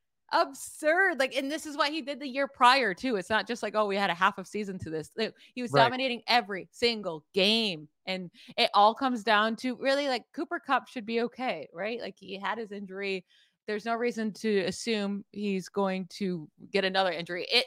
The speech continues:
Speaker 1: does come down to Matthew Stafford's back. That's the one that's like, can he make it through a season? And if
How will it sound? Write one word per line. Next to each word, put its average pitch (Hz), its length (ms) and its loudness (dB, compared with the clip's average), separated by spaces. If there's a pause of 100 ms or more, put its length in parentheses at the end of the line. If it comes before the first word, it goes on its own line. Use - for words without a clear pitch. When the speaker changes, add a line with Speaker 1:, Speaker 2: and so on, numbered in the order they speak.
(100)
Speaker 1:
does 247 260 6
come 269 160 -2
down 214 220 4
to 214 80 0
Matthew 196 340 0
Stafford's 175 540 -2
back. 165 260 4 (240)
That's 208 380 4
the 254 140 0
one 208 220 2
that's 196 280 -2
like, 185 220 -2 (1080)
can 220 200 6
he 262 280 2
make 160 200 -4
it - 120 -10
through 170 140 -6
a 160 40 -6
season? 156 380 -6
And 208 160 -4
if 233 160 2